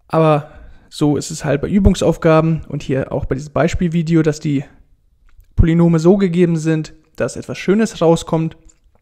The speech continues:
Wir probieren also erstmal durch, was können wir denn für Nullstellen finden. Null ist erstmal keine Nullstelle, kommt minus vier raus.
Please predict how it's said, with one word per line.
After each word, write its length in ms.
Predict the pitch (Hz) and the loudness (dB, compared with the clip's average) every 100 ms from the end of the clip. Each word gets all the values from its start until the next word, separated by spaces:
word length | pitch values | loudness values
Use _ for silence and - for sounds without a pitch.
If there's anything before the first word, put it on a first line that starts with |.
| _ _ - - | _ _ -20 -2
Wir 120 | 160 | 2
probieren 340 | 151 165 165 165 | 4 4 2 0
also 180 | 151 | 0
erstmal 300 | - 160 - | -2 -2 -4
durch, 320 | 156 208 202 - | 2 4 4 -2
was 180 | - | -10
können 160 | - - | -10 -8
wir 60 | 123 | -8
denn 100 | 110 | -10
für 140 | - | -4
Nullstellen 460 | 156 202 - 165 165 | 0 0 0 -4 -2
finden. 380 | - 160 156 - _ _ _ _ _ _ _ _ | -4 -4 -4 -8 _ _ _ _ _ _ _ _
Null 200 | 151 190 | 2 4
ist 100 | 196 | 4
erstmal 240 | - 175 165 | 0 -2 -2
keine 220 | 165 165 | -2 0
Nullstelle, 320 | 165 165 156 | 0 0 -4
kommt 180 | - 90 | -4 -8
minus 240 | 123 110 | -10 -12
vier 260 | - 190 170 | -4 -2 2
raus. 440 | 160 160 - - | 4 2 0 -10